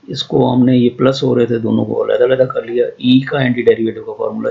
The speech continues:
ई एक्स का ई एक्स ही होता है, यहाँ पे देखें, ई एक्स की बजाय क्या है, ई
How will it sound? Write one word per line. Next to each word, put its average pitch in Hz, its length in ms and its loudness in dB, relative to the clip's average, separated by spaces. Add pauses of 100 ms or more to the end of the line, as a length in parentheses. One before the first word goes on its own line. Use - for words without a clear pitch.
ई 113 200 0
एक्स - 160 -6
का - 220 -14
ई 110 200 -6
एक्स - 280 -8
ही 127 160 4
होता 127 340 -2
है, - 200 -16 (460)
यहाँ 127 220 2
पे 135 60 4
देखें, 135 240 2 (100)
ई 139 360 4
एक्स 160 200 -2
की 156 120 -4
बजाय 120 260 4
क्या 104 260 -4
है, - 180 -6 (180)
ई 127 480 6